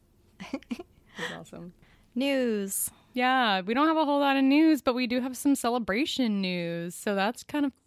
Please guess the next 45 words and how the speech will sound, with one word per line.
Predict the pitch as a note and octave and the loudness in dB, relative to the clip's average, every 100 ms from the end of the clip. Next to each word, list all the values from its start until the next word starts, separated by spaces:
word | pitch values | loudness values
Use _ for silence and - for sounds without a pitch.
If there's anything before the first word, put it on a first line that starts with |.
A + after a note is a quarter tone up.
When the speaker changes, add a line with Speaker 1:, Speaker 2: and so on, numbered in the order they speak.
| - | 0
Speaker 2:
fun. | G3+ F#3 G3 A#3 | 2 4 2 2
And | C4 | 2
then | A3 | 2
we've | A3 | 2
got | - G3 | 0 -2
Galaxy's | F3 E3+ F3+ A#3 F#3+ | -2 -4 -4 -6 -4
Edge | F3+ F3 E3+ | -4 -4 -4
news. | F3+ F#3 G#3 B3 | -4 -4 -2 2
Speaker 1:
And | G3 | 6
we | G3 | 6
can | G3+ | 6
just | G3 - | 4 6
make | E3 D#3 | 4 6
up | C3+ - | 2 2
news, | D#3+ C3+ E3+ - | 0 2 0 -2
too. | - E3+ F3 G#3+ | -2 0 0 2
Speaker 2:
We | C4 | 2
could | A3+ | 2
totally | G3 G3 F#3+ F#3 | 0 0 2 0
make | F3+ F3 | -4 -6
up | F#3+ | -6
news, | G3 F#3 F#3+ F#3 | -4 -2 -2 4
Speaker 1:
That's | F#3+ G3+ | 4 4
Speaker 2:
'cause | |
Speaker 1:
really | F3+ | 2
Speaker 2:
we | E3+ | 2
Speaker 1:
popular | E3 - - | 0 0 -4
to | E3+ | -2
do | G3 - | -2 -2
on | E3 | -4
Twitter | - F3 | -2 -2
nowadays. | E3 E3+ F3 F#3 - | -2 -4 -4 -6 -2
Speaker 2:
I | A3+ | 2
know. | A3+ A3 A#3 | 4 4 2
So | - G#3+ | 0 -2
many | A3+ C4 | 0 0
people | G#3+ A3+ | -2 -4
like | A#3+ - | -4 -4
to | G3 | -6
make | F3 | -6
up | A3+ A#3 | -6 -6
their | A3 | -4
own | G3 G3+ F#3+ | -2 0 0
news, | G3 A3 | 0 -2
and | F3 F3 E3+ | -2 -4 -6